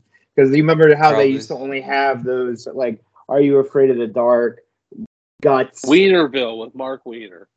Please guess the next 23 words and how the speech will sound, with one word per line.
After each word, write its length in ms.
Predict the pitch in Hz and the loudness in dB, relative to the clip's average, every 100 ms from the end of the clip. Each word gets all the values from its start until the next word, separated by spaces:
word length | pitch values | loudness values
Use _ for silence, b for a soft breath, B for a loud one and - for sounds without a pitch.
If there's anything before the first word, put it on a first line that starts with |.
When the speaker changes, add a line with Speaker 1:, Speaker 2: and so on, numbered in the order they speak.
| _ _ _ _ _ _ _ _ _ | _ _ _ _ _ _ _ _ _
Speaker 3:
Just 260 | 135 139 151 | -10 -10 -10
a 60 | |
shortcut 480 | 139 139 120 - 113 | -12 -10 -10 -10 -6
Speaker 2:
Wiener- 320 | 123 123 104 | -6 -6 -10
Speaker 3:
there, 20 | 101 | -12
because 260 | 113 - 110 | -14 -10 -6
that's, 240 | 139 147 - | -4 -4 -8
that's 280 | 135 160 170 | -4 -4 -4
a 40 | _ | _
television 480 | 180 175 170 175 165 | -10 -8 -6 -8 -8
show 220 | 147 135 | -8 -8
that 180 | 123 107 | -10 -10
Dad 280 | 127 135 | -10 -10
can 100 | - | -10
never 240 | 143 139 143 | -10 -10 -10
remember 340 | 139 143 143 | -14 -14 -14
the 80 | 139 | -12
name 260 | 143 151 139 | -12 -10 -10
of, 180 | 101 110 | -12 -14
and 80 | |
we 80 | 113 | -10
have 120 | 127 | -10
to 40 | - | -10